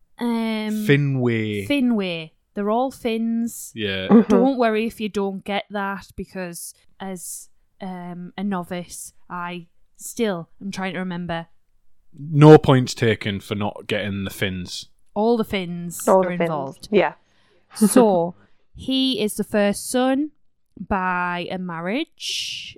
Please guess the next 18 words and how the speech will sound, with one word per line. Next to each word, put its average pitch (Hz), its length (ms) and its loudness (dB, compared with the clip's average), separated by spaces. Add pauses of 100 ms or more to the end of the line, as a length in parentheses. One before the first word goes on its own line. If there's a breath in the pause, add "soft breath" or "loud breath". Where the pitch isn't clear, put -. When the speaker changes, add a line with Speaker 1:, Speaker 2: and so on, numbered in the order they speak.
Speaker 1:
and 165 1080 -14 (440)
he, 190 920 -6 (460)
his - 260 -10
father, 233 680 -2 (280)
so 226 280 -2
during 277 420 0
his 262 480 -4
birth, 202 540 -2
his 196 200 -8
mother 180 480 -6 (260)
dies 190 480 -8
because - 680 -8 (360)
he 269 280 -2
takes 269 440 -6
most 214 400 -4
of 208 140 -8
her 190 520 -6 (500)
spirit - 800 -8